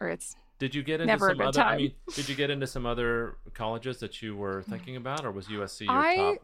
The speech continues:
Speaker 2: bet?
Speaker 1: thought about, this is another weird, like, I would have a completely different career.
Speaker 2: Mm-hmm.
Speaker 1: Um,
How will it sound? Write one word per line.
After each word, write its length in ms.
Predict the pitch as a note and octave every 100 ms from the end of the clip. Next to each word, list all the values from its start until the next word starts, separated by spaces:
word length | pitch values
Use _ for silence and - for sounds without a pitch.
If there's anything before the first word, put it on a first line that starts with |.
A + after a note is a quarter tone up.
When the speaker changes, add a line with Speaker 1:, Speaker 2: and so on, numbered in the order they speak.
| -
Speaker 2:
bet? 200 | F3+ E3
Speaker 1:
thought 280 | - C#4 D#4
about, 380 | C#4+ B3 B3 A#3
this 100 | B3+
is 100 | D#4
another 360 | C#4+ C4+ C4+
weird, 480 | A3+ A3 A3 A#3+ A#3+ A3+ - G#3+
like, 160 | G#3
I 80 | F#3+
would 80 | G3
have 140 | G3
a 40 | G3+
completely 460 | A3 - A#3+ A#3+
different 240 | B3+ C4+ B3+
career. 420 | A#3 G3 G#3+ D4+
Speaker 2:
Mm-hmm. 80 | A3+
Speaker 1:
Um, 520 | G#3+ G#3 G3 F#3+ F#3+